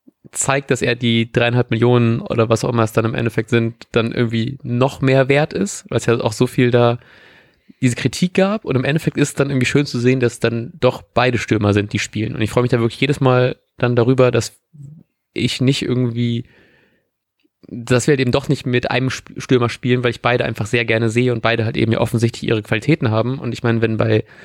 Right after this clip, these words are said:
bei Füllkrug der Knoten mal geplatzt ist und er jetzt wieder mehr und mehr in seine alten Form zurückkommt, ist er halt eben ein super Spieler und Duxch hatte jetzt alleine ja wieder irgendwie zwei, drei Chancen, die er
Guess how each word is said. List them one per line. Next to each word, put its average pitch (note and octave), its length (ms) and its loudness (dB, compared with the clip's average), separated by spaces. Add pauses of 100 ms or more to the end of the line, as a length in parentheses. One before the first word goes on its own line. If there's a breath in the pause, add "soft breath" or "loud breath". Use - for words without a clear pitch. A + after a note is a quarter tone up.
(360 loud breath)
bei A2+ 340 2
Füllkrug C3+ 360 0
der A#2+ 140 2
Knoten B2+ 300 0
mal A#2 160 4
geplatzt - 380 -2
ist B2+ 220 0
und B2+ 140 -6
er C3+ 80 -2
jetzt A2+ 160 0
wieder A#2 420 0
mehr A#2 200 2
und A#2 60 0
mehr A#2 100 2
in A2+ 80 0
seine A2+ 180 0
alten A#2+ 200 -2
Form C3+ 220 0
zurückkommt, A#2 360 -2
ist - 160 -2
er A2+ 40 4
halt A#2 100 0
eben A#2+ 160 -2
ein A#2 80 -2
super A#2+ 200 0
Spieler D#3 460 0
und B2 200 -4
Duxch C3+ 180 0
hatte B2 160 0
jetzt A#2 180 -2
alleine C3 300 4
ja A2 120 2
wieder A2+ 220 0
irgendwie A2+ 280 -4
zwei, A#2 180 -2
drei A2+ 100 -2
Chancen, G#2+ 480 0
die A2 220 -2
er G#2+ 300 4